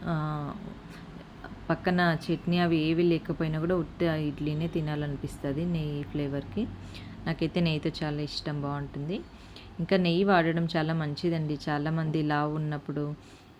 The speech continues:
నెయ్యి వాడకూడదు, కొలెస్ట్రాల్ అంటారు కదా, అదేం సంబంధం లేదండి. ఆయిలే మంచిది కాదు. చాలామంది, ఆ, నెయ్యే కిలోలు కిలోలు వాడతారు, ఆయిలే తక్కువ వాడతారండి.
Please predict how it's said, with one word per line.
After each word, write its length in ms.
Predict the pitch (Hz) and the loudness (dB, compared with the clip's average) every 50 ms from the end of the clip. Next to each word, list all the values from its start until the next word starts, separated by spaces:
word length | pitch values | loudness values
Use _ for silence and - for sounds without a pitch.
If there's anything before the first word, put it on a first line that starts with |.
| - | -4
నెయ్యి 220 | 160 156 156 160 156 | -2 0 2 2 2
వాడకూడదు, 680 | 160 156 151 147 147 147 - 151 147 143 - 147 147 143 | 4 2 2 2 0 0 -2 -2 -2 -2 -2 -2 -2 -2
కొలెస్ట్రాల్ 560 | - 151 143 151 147 - - - 156 151 147 | -2 -2 0 0 -2 -2 -2 -2 -2 -2 -2
అంటారు 320 | 147 143 139 - 147 143 - | -2 -2 -2 -2 -4 -4 -4
కదా, 240 | - 143 147 170 202 | -4 -4 -2 0 0
అదేం 460 | 220 214 170 143 143 151 151 151 156 | 2 2 0 0 0 0 -2 -2 -4
సంబంధం 480 | - 165 156 151 147 147 147 151 151 | -4 -4 -4 -2 -2 -2 -2 -2 -2
లేదండి. 540 | 143 143 143 143 139 143 143 139 139 165 190 | -2 -2 -2 -2 -2 -2 -2 -2 -2 0 0
ఆయిలే 440 | 196 - 139 143 147 151 160 165 170 | 0 0 2 2 2 2 2 2 2
మంచిది 440 | 165 156 147 147 - - 151 139 139 | 2 0 0 -2 -4 -4 -4 -4 -4
కాదు. 460 | - 139 139 135 139 147 185 233 349 - - - - - - - - - - - - - 175 | -2 -4 -4 -2 -2 -2 -2 -4 -4 -6 -10 -16 -16 -16 -16 -16 -16 -16 -16 -12 -4 0 2
చాలామంది, 800 | 160 160 165 175 180 175 170 160 156 151 151 151 151 151 151 - - - - - - - - - - - - - - - - - - | 4 4 4 4 4 4 4 2 2 2 2 2 2 2 0 -2 -6 -14 -20 -20 -20 -20 -20 -18 -16 -16 -16 -16 -16 -16 -14 -8 -4
ఆ, 400 | - 156 156 151 147 143 139 131 139 | -2 0 0 2 2 0 0 0 0
నెయ్యే 440 | 156 160 160 165 180 190 196 190 | 2 2 4 6 8 8 8 8
కిలోలు 360 | 175 - - 165 156 160 160 151 | 6 2 0 0 0 0 0 -2
కిలోలు 360 | - 160 151 156 160 165 160 | -2 -2 0 2 2 2 2
వాడతారు, 440 | 156 151 147 - - 156 151 170 190 | 0 0 -2 -2 -2 -2 -2 0 2
ఆయిలే 480 | 202 185 160 151 156 156 156 165 185 | 2 2 4 2 2 2 0 0 0
తక్కువ 360 | 175 165 147 - - - 151 | 0 -2 -4 -4 -4 -4 -4
వాడతారండి. 760 | 147 147 143 139 - - 147 147 143 143 143 139 151 190 226 277 | -2 -2 -4 -4 -6 -6 -6 -4 -4 -4 -4 -2 -2 -2 -2 -4